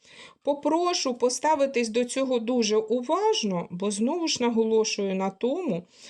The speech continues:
що наш вісімдесят відсотків наших робіт будуть саме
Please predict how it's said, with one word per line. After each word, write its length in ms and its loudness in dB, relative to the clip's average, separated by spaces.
що 680 2
наш 580 2
вісімдесят 1080 0
відсотків 920 -2
наших 600 0
робіт 640 -2
будуть 800 -2
саме 880 0